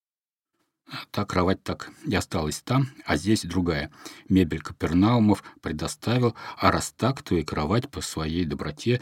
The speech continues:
отмеченной Соней. Не пример Лебезятникову, который вообще Соню с квартиры прогнал, не пожелав себе соседства с Таковской. Ладно, Лебезятников свой грех искупил. Я о том, что сцена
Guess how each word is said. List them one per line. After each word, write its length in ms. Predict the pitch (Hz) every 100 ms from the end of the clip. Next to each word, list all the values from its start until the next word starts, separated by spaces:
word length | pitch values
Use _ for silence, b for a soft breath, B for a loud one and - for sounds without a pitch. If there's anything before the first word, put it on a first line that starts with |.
| B
отмеченной 580 | - - 82 90 101 95
Соней. 500 | - - 87 78 80 B B
Не 80 | 98
пример 360 | 107 104 104 - B -
Лебезятникову, 680 | 95 90 117 127 107 95
который 360 | 87 92 - 90
вообще 360 | 92 92 - 90
Соню 360 | - 104 87
с 80 | -
квартиры 400 | 92 - 165 143
прогнал, 420 | 135 117 120 113 B B B _
не 240 | 87 85 87
пожелав 600 | 90 95 104 110 - - -
себе 340 | - 78 92
соседства 680 | - 78 - 98 - - -
с 140 | - -
Таковской. 720 | - 90 - - - - 73 - _ _ _ _ -
Ладно, 340 | 76 65 67 B B B B
Лебезятников 680 | 92 80 82 90 82 80 - - _
свой 240 | - 85
грех 280 | 73 80 -
искупил. 480 | - - - - - - _ B B B B B B B _ -
Я 300 | 95 113 117
о 20 |
том, 300 | - 123 104
что 340 | - - 107 95
сцена 500 | - 123 113 98